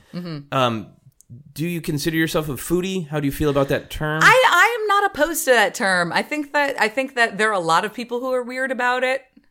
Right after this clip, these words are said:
Speaker 1: Um,
Speaker 2: <laughs>
Speaker 1: and I was like, uh, I think similar to how we were talking about podcasters,
Speaker 2: Yeah.
Speaker 1: like, "I'm a podcaster, I'm a foodie." I was like, I feel a little weird about being like, "I'm a foodie," but it's like,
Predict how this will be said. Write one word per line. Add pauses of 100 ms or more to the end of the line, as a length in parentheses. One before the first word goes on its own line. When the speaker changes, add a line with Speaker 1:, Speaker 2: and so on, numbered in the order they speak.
(100)
Speaker 1:
Um, (240)
Speaker 2:
<laughs>
Speaker 1:
and
I
was
like, (560)
uh, (200)
I
think
similar
to
how
we
were
talking
about
podcasters,
Speaker 2:
Yeah.
Speaker 1:
like,
"I'm
a
podcaster,
I'm
a
foodie."
I
was
like,
I
feel
a
little
weird
about
being
like,
"I'm
a
foodie,"
but
it's
like,